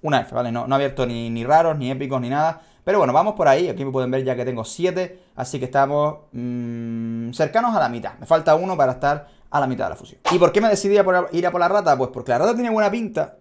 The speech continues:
Y aunque es un campeón que yo creo que en mi cuenta ahora mismo no va a tener utilidad, no quiero que salga una setup y decir, "Ya,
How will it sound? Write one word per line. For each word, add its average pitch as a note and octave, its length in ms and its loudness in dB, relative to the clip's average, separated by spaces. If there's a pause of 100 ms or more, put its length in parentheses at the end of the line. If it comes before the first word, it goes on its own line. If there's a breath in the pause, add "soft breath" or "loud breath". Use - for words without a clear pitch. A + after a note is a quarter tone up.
Y C3 280 -2
aunque B2+ 260 -2
es D3 60 -2
un G3 60 -6
campeón F#3+ 340 -2
que E3+ 80 -4
yo E3 100 -4
creo E3+ 160 2
que B2+ 80 0
en A#2 60 -2
mi A#2 100 -6
cuenta E3 320 0
ahora C3+ 100 4
mismo D#3 240 -4
no A2 80 -2
va C3+ 100 6
a - 40 -6
tener E3+ 160 -6
utilidad, D3+ 500 -4
no D3 280 -2
quiero D3+ 180 0
que G#2+ 80 -8
salga C#3+ 220 0
una D3 80 0
setup D3 340 -2
y C#3 60 0
decir, A#2 340 -4
"Ya, A2+ 240 -12